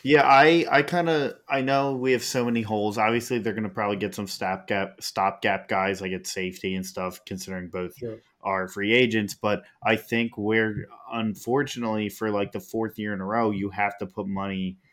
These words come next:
Speaker 1: at receiver, but you actually have to give Jalen and also help Devonta Smith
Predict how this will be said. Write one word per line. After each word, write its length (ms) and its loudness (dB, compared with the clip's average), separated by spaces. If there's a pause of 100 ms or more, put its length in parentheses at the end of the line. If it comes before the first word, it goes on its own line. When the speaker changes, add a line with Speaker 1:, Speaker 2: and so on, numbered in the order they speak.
(520)
Speaker 1:
at 440 -4 (160)
receiver, 800 -4 (420)
but 160 0
you 140 0
actually 340 0
have 380 -2
to 80 -8
give 420 -4 (480)
Jalen 680 0 (220)
and 220 -6
also 420 -4
help 240 -4
Devonta 360 -10
Smith 340 -6